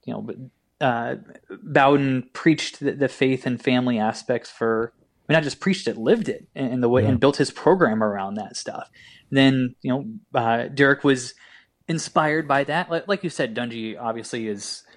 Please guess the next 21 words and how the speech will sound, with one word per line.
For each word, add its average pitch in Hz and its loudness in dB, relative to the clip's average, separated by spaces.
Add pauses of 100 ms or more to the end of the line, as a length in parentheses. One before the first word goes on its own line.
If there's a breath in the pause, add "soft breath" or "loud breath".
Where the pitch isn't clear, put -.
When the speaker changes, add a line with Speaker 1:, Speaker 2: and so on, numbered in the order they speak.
(600 soft breath)
Speaker 1:
a, 147 2 (180)
as, 139 0
uh, 117 2 (180)
involved 143 4
in 139 -2
the 135 -4
community 131 -2
a-, 113 -2
as 117 -6
any 120 -6 (440)
coach - -4 (180)
m-, 107 -8
maybe 107 0
ever, 113 4
certainly 117 0
at 110 -2
the 120 -4
N 110 0
F 107 0
L 127 6
level. 110 0